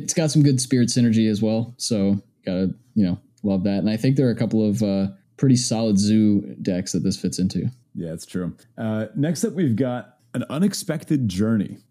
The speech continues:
Speaker 2: This one has subtype The Hobbit. Hmm. Uh, I, I like going on an unexpected journey. Uh, what is this, like, green ramp?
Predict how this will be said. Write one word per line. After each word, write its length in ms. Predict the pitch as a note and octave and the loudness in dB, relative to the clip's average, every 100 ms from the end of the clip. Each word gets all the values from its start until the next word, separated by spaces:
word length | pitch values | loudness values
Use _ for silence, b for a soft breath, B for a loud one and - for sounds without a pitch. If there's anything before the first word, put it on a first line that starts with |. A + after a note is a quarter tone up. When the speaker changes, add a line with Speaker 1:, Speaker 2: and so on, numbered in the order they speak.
| - | -10
Speaker 2:
This 120 | A2 | -6
one 140 | D3 C3+ | -2 0
has 180 | B2 | 0
subtype 600 | G2 C3+ A2 - A2 G2+ | -2 -4 -4 -2 -4 -4
The 100 | F#2+ | -6
Hobbit. 500 | F2+ F2 G2+ B2+ - _ - | -6 -6 -4 -4 -6 _ -4
Hmm. 160 | D3 - _ _ | -4 -4 _ _
Uh, 60 | C4 | -8
I, 180 | C#4 G#3 | -6 -6
I 120 | A#3 | -2
like 160 | A#3+ G3+ | 0 0
going 180 | D3+ B2 | 0 0
on 80 | |
an 60 | A#2 | 0
unexpected 360 | A2+ B2 A2+ G#2 | -2 -2 0 0
journey. 380 | A2+ A#2 D3+ | 0 0 0
Uh, 160 | G#2 G#2+ | -2 -2
what 120 | G#2 | 0
is 120 | A2 | 0
this, 160 | E2+ - | -2 -6
like, 100 | F2 | -4
green 260 | F#2 G#2+ F#2+ | 0 2 2
ramp? 320 | F#2 A2 | 0 -6